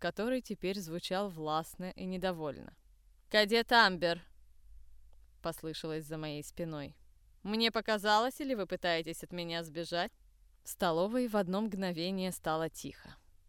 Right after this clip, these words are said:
И хотя здесь было не так много народу, но до этого момента ребята шумно переговаривались,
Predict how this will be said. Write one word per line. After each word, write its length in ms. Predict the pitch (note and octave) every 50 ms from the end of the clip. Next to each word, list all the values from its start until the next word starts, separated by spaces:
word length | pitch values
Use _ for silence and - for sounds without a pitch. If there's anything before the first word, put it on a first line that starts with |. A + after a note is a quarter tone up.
| - - - - - - - - - - - -
И 60 | - E3
хотя 400 | - F3 E3 - - F3+ F#3 F3+
здесь 300 | D#3+ D#3+ F3 F3 - D#3
было 280 | D#3 F#3 F#3 F#3+ F3+
не 140 | E3+ E3+ E3+
так 260 | - F3+ F3 E3+ -
много 360 | F3 E3+ E3+ F3 E3+ D#3+ E3+
народу, 500 | E3 D#3+ E3 E3 F#3 G#3 A#3 F#3 E3 - - - - - - - _ - - - - - -
но 100 | F#3 G3
до 80 | F#3
этого 340 | G#3 A3+ B3 - B3+ A3 A3
момента 500 | G#3 G#3 G#3 G#3 A3 B3+ C4+ B3 - A#3+
ребята 440 | G#3 G#3 F#3 F3 G#3 A#3 - - A#3
шумно 380 | G#3 - - A#3 A#3 A#3 A3+ G#3+
переговаривались, 1080 | - - G#3+ G#3+ F#3+ G#3+ G#3 G#3 F3+ F#3 E3+ D3+ D3+ C#3 - C3 B2+ - - -